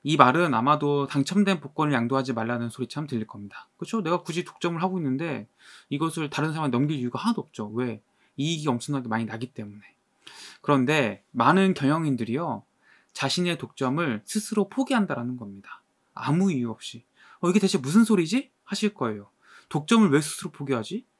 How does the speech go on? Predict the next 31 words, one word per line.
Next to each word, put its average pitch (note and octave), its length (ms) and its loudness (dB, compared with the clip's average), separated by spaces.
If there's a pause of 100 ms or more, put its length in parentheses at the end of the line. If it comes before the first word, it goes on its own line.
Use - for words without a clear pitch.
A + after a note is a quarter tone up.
(120)
그렇게 D3 220 -4
나에게 C#3 380 4
돈을 C3+ 200 0
잘 B2 220 -4
벌어다 C3 280 0
주는데?" A2+ 540 -4 (420)
그 - 120 -6
이야기 A#2+ 300 -2
한번 C#3 360 -4
들려드릴게요. A2 640 -6 (1600)
천구백팔십구 A3+ 1300 4
년에 A#2 480 -2 (100)
이제 A2+ 160 -10
이 A#2 120 -4
책의 D3 220 0
저자가 B2 640 -4 (500)
렉서스 G#3 440 2
자동차를 C3+ 420 -4
처음으로 A3 480 2
몰아봅니다. A2 680 -6 (880)
어, A#2+ 240 -2
렉서스 D#3 340 -6
하니까 D#3 220 -2
일본에서 E3+ 360 0
이제 C3+ 380 -2
어떻게 D3 180 -6
보면 C3 180 -4
도요타에서 B2+ 680 -4
만든 A2+ 240 -4
고급 B2+ 340 -6
브랜드잖아요. A#2 720 -8